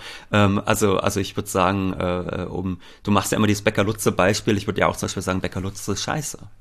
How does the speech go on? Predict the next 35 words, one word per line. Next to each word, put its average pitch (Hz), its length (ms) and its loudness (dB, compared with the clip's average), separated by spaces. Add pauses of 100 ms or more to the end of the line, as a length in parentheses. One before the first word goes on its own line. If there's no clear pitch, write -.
(100)
Also 107 280 2
die 104 100 0
meisten 104 320 2
Bäcker 113 260 0
sind 110 160 0
hundsmiserabel, 113 880 0 (360)
die 104 40 2
meisten 104 360 2
Restaurants 104 600 -2
sind 98 220 -4
wirklich 107 260 -8
schlecht. - 460 -4
Also 98 220 0 (240)
da 98 100 2
würde 107 140 4
ich 104 80 0
sogar 98 340 4
auch - 140 0
w-, 104 180 2
einfach 107 300 2
widersprechen, - 480 0
dass - 160 -6
gerade 110 340 -2
in 92 100 -2
diesem 123 280 0
Bereich 95 420 0
man 95 160 -2
überhaupt 98 240 -2
nicht 101 140 -4
davon 92 200 -6
sprechen 107 380 -4
kann, 95 240 -4
dass - 260 -4
das, - 300 -4
äh, 90 240 -2